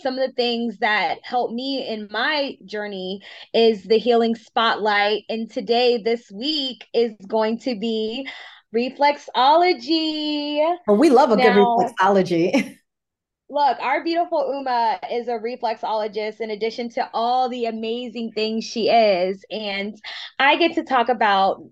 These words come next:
Speaker 1: me being the recipient of reflexology once she shares some of the amazing, um, healing modalities that come along with reflexology.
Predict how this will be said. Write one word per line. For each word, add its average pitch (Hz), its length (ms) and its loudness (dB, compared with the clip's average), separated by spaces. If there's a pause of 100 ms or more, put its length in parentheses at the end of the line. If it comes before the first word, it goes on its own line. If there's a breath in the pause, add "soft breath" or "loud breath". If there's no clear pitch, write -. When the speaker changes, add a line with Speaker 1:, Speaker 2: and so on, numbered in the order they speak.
(300)
Speaker 1:
me 247 400 -2
being 226 280 -2
the 202 100 -4
recipient 202 840 -4
of 190 200 -2
reflexology 180 1080 -2
once 185 220 -8
she 202 200 -6
shares 185 540 -2
some 190 180 -2
of 180 100 -4
the 185 120 2
amazing, 180 680 -4 (460 loud breath)
um, 170 480 -4 (720)
healing 202 540 0
modalities 170 680 0 (180)
that 156 200 -2
come 196 180 -4
along 170 340 -2
with 165 240 -2
reflexology. 117 1120 -8